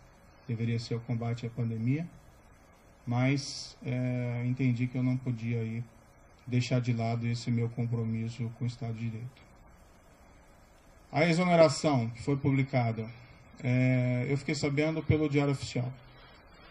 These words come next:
né, pela madrugada. Eu não assinei esse decreto. Em nenhum momento isso foi trazido, em nenhum momento o diretor-geral da Polícia Federal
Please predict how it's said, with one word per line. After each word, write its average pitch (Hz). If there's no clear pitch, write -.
né, 120
pela 127
madrugada. 120
Eu 123
não 135
assinei 131
esse 117
decreto. 120
Em 127
nenhum 143
momento 139
isso 135
foi 131
trazido, 127
em 131
nenhum 143
momento 147
o 143
diretor-geral 131
da 127
Polícia 123
Federal 120